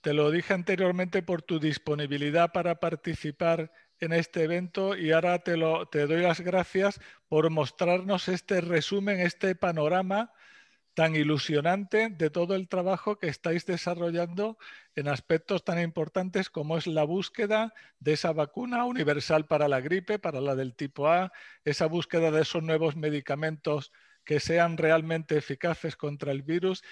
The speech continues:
y por ese último enfoque de esa estrategia integrada en este concepto de One Health. Bueno, pues, mm, felicidades, desearte los mayores éxitos en los estudios de fase dos y fase tres,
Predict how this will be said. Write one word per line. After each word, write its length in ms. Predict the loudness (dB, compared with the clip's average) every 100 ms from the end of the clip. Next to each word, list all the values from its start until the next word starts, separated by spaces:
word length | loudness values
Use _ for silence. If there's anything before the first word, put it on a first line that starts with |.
| -20 -10
y 100 | -6
por 200 | 2 4
ese 220 | 4 4
último 380 | 0 2 0 0
enfoque 460 | -2 -2 -2 0 0
de 120 | 0
esa 180 | 2 0
estrategia 680 | 2 0 2 0 0 -2 -2
integrada 680 | -2 -2 2 2 2 0
en 100 | -4
este 280 | -6 -4 -6
concepto 540 | -4 -6 -6 -4 0
de 60 | 0
One 240 | 0 -4 -4
Health. 240 | -6 -6 -10 -20 -20 -14 -4
Bueno, 240 | -2 0
pues, 280 | 0 -2 -6
mm, 260 | -14 -14 -10
felicidades, 1000 | -2 0 0 -2 2 4 4 4 0 -4 -20 -20 -20
desearte 600 | 0 2 4 4 4 4 2
los 140 | 4
mayores 480 | 4 4 4 2 0
éxitos 500 | -2 -4 -2 -2 0
en 160 | 0
los 200 | 2 0
estudios 460 | -2 -2 0 2 2
de 120 | 0
fase 340 | 0 -2 0 0
dos 260 | 0 0
y 60 | -2
fase 320 | -2 -2 -2
tres, 360 | 0 0 0